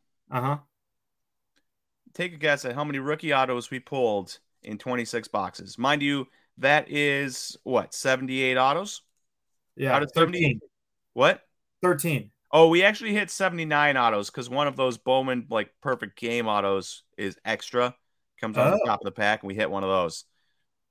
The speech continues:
Speaker 2: So out of seventy-seven autos, how many,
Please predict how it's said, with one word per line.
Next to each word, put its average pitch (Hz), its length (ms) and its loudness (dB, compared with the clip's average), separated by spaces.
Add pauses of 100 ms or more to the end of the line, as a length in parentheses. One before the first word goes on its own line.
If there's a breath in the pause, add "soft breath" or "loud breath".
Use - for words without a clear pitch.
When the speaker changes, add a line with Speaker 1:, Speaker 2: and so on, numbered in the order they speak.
(520)
Speaker 2:
So 131 220 2
out 143 120 6
of 135 100 2
seventy-seven 175 1080 -2
autos, 113 460 2
how 139 220 -2
many, 135 260 -4